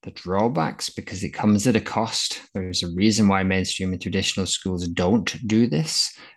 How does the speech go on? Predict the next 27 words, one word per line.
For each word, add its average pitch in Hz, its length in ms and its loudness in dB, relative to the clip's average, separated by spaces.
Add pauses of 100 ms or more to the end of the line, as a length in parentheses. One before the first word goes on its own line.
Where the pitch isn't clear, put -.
And - 100 -8
it's - 200 -8
not 101 200 -2
just - 300 -2
because, - 540 -2 (460)
um, 87 480 -2 (340)
they - 100 -8
just, - 400 0
they're 90 100 0
just 101 300 -2
not 107 180 0
good 101 160 2
enough. 98 420 0
They 92 100 -4
just 101 220 -2
like 95 180 -2
to 98 80 -6
put 95 180 -2
everyone 101 340 0
in 104 120 2
a 95 60 -2
prison. 101 600 -2
They 92 80 -6
don't 101 240 -4
care. 95 440 -4
That's, - 560 -8 (220)
that, - 280 -4